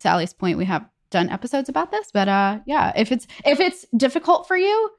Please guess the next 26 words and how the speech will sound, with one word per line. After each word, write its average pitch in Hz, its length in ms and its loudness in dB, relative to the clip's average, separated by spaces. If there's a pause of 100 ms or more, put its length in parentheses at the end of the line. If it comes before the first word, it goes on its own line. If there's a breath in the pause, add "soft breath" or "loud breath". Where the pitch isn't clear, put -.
keep 277 240 2
at 247 180 4
it. 392 160 2
And 247 220 4
maybe 233 260 2
at - 140 -2
some 226 200 0
point 226 200 -4
you'll 208 120 -2
wake 190 220 0
up 196 180 0
and 196 160 0
it'll 185 200 -2
kind 185 260 0
of 185 100 0
just 185 220 -12
all 175 220 2
make 170 180 0
sense. 180 320 -4
It's 196 80 -12
the 214 80 -6
same 208 280 0
with 190 100 -10
learning 190 240 -2
foreign 170 280 0
languages. 165 560 -10